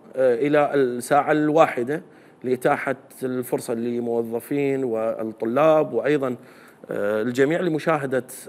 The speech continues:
المباراة. فذكروا هاي، هاي الناس كلها راح تتابعكم وكلها تنتظر من عندكم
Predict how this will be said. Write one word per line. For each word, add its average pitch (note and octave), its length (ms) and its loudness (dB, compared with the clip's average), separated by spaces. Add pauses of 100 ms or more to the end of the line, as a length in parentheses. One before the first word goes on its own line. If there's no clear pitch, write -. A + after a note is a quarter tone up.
(100)
المباراة. B2+ 600 -2
فذكروا F#3 1700 4
هاي، F#3 480 6
هاي F#3 320 2
الناس E3+ 360 2
كلها G3+ 300 6
راح F3 200 0
تتابعكم A2 760 -2
وكلها G3 280 4
تنتظر F#3 400 4
من F#3+ 160 4
عندكم A3 480 0